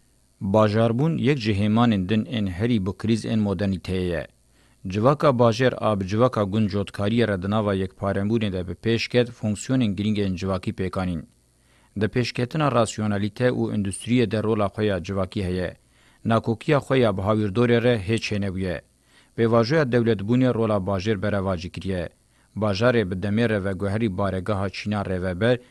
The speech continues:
به پیواجویا دیروک ره دبه خودی آوابون و ذهنیت کلدیجی جواکا گون جوتکاری و اکولوژیه.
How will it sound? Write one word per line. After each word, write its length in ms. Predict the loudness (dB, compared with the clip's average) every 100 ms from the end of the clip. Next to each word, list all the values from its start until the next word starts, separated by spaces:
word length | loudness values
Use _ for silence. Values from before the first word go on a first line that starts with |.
| _ -4
به 100 | -2
پیواجویا 560 | 0 2 0 2 0
دیروک 420 | 0 0 0 0
ره 180 | 0 0
دبه 260 | 0 -2 -4
خودی 280 | -4 -6 -4
آوابون 540 | -4 -4 -4 -2 -2 -2
و 100 | -4
ذهنیت 500 | -2 -2 0 0 -2
کلدیجی 520 | -4 -4 -4 -4 -4
جواکا 420 | -2 -2 0 -2
گون 220 | -2 -2
جوتکاری 460 | -2 -4 -4 -2 0
و 80 | 0
اکولوژیه. 720 | 0 -2 -4 -4 -4 -6